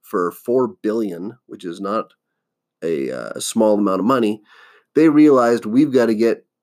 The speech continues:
a lot of investment out of this Star Wars. So what do we do? We gotta bring back the original characters. We gotta take the movie forward.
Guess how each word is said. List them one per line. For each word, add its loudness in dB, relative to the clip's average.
a -8
lot -2
of -6
investment -6
out -6
of -12
this -6
Star -6
Wars. -10
So -10
what 4
do -2
we 2
do? 2
We -2
gotta 0
bring -2
back -2
the -6
original -4
characters. -4
We -6
gotta -6
take -2
the 4
movie 0
forward. 0